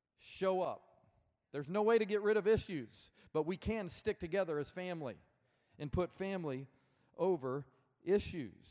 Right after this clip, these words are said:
I've never thought about divorcing my sister. Like, blood's thicker than water, right? Now, I know in certain families there are siblings that don't talk or parents that,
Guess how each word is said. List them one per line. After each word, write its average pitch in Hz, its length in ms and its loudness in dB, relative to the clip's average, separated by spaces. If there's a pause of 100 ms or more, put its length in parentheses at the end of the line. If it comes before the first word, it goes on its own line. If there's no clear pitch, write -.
(1500)
I've 151 200 -2
never 202 240 0
thought 196 280 0
about 160 220 -2
divorcing 160 420 -2
my 151 100 -4
sister. - 440 -6 (2500)
Like, 135 200 -2 (220)
blood's 175 360 2
thicker 190 320 2
than 185 140 -2
water, 190 360 4
right? 151 320 2 (560)
Now, 175 160 0
I 196 100 0
know 202 160 0
in 175 80 -6
certain 190 280 -6
families 175 500 -6
there 165 180 -2
are 151 60 -4
siblings 165 460 -8
that 151 100 -10
don't 160 200 -6
talk 147 380 -4
or 151 60 -10
parents 147 340 -10
that, 156 80 -12